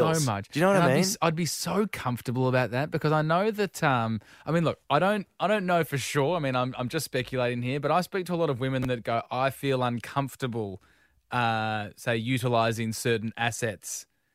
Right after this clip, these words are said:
Speaker 2: to
Speaker 1: Yeah.
Speaker 2: get my way because it
Speaker 1: Yeah.
Speaker 2: sort of goes like, "I shouldn't have to use that," but surely I'd just
Speaker 1: Guys.
Speaker 2: get past that
Speaker 1: Get
Speaker 2: so
Speaker 1: on it.
Speaker 2: fast.
Speaker 1: I mean, it just, like, sometimes,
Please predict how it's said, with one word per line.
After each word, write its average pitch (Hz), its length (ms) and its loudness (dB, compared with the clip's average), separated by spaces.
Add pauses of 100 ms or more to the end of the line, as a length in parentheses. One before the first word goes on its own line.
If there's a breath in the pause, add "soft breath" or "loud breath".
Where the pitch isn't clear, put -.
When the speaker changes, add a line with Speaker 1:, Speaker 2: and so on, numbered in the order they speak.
(240)
Speaker 2:
to 117 100 -4
Speaker 1:
Yeah. 214 300 8
Speaker 2:
get - 20 8
my 120 60 6
way 123 360 2
because 147 240 0
it 165 40 4
Speaker 1:
Yeah. 220 120 4
Speaker 2:
sort 139 120 2
of 127 80 -2
goes 127 240 2
like, 120 120 -2
"I 123 100 -2
shouldn't 123 360 -8
have - 360 -4
to 156 220 -2 (580 soft breath)
use 160 320 0
that," 214 200 -2
but 202 120 -8
surely 294 480 -6
I'd 151 180 -2
just 120 200 -8
Speaker 1:
Guys. 107 100 -8
Speaker 2:
get 107 80 -18
past 120 360 -4
that 98 220 -6 (200)
Speaker 1:
Get - 60 -12
Speaker 2:
so 156 320 0
Speaker 1:
on 143 80 2
it. 127 60 -2
Speaker 2:
fast. 104 520 -8 (120)
Speaker 1:
I 113 60 -2
mean, 139 160 0
it 110 100 -2
just, - 300 -6
like, 117 240 -4 (360)
sometimes, 135 720 0